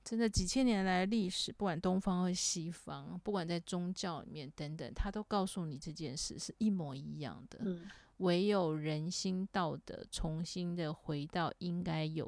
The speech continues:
Speaker 1: 的神给的，呃，的标准，
Speaker 2: 嗯。
Speaker 1: 嗯，这个社会，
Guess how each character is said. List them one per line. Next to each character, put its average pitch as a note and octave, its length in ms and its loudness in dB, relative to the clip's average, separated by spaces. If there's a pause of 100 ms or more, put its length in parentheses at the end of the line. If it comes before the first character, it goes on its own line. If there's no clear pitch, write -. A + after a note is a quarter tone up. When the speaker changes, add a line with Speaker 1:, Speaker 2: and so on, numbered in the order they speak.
(140)
Speaker 1:
的 - 180 -6
神 D#3 380 0
给 E2+ 320 -6
的， - 240 -12 (640)
呃， F3+ 420 -2
的 E3+ 100 -2
标 E3+ 320 0
准， - 280 -8 (340)
Speaker 2:
嗯。 G3 380 -4 (120)
Speaker 1:
嗯， F3+ 260 -8 (220)
这 - 200 -2
个 D#3+ 180 -2
社 E3 420 2
会， D3 460 -8